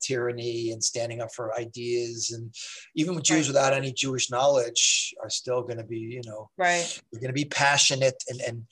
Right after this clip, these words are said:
Speaker 1: so J-, uh, Jews will flock to communism. Tremendous numbers of Jews will,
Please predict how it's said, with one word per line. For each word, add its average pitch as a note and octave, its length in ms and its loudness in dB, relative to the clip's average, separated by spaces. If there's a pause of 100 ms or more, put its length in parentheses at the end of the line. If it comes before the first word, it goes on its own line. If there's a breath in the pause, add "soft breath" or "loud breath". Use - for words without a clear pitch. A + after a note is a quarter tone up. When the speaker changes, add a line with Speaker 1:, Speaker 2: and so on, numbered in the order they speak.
(240 loud breath)
Speaker 1:
so B2+ 280 4
J-, B2 220 -2
uh, B2+ 120 2 (120)
Jews D3 360 2
will E3+ 180 2
flock C3 600 2 (220)
to A#2+ 460 -2
communism. G#2+ 840 -6
Tremendous A#2+ 600 -8
numbers G#2 280 -8
of G2+ 80 -14
Jews G#2+ 400 -10
will, A2 320 -8